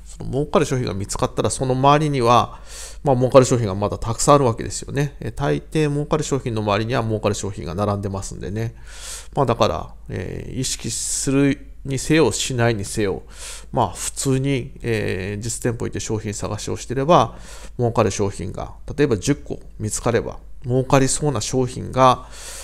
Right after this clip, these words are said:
まあ、例えば三十個、ね、あるいはね、百個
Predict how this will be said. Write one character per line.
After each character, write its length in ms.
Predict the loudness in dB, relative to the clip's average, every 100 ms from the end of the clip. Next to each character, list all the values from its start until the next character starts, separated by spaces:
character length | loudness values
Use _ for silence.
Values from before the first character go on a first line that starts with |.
| -8
ま 80 | -4
あ、 40 | 4
例 120 | 4
え 20 |
ば 100 | 4
三 280 | 2 0 -2
十 80 | -4
個、 340 | -6 -6 -6 -10 -12
ね、 300 | -8 -6 -6
あ 160 | -4 0
る 80 |
い 40 | 0
は 120 | -2
ね、 240 | -4 -4 -6
百 260 | -6 -6 -4
個 220 | -4 -4